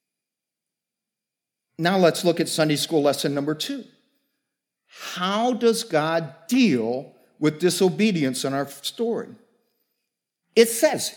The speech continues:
"He came down to the great city." This is reminiscent of what happened in the garden. Sin didn't push God away. Instead,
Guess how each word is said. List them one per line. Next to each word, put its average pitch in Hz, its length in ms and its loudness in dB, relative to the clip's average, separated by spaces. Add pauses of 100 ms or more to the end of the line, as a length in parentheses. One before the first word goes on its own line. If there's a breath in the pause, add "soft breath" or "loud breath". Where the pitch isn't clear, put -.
"He 220 160 6
came 170 400 4
down 202 380 4
to 247 120 4
the 226 120 2
great 226 240 6
city." 311 360 -4 (960)
This 220 200 6
is 220 160 4
reminiscent 247 600 6
of 180 100 2
what 196 180 4
happened 196 320 2
in 208 80 4
the 214 100 4
garden. 220 500 0 (480)
Sin 240 580 4
didn't 196 500 2
push - 400 2
God 226 280 6
away. 190 580 2 (540)
Instead, 190 880 2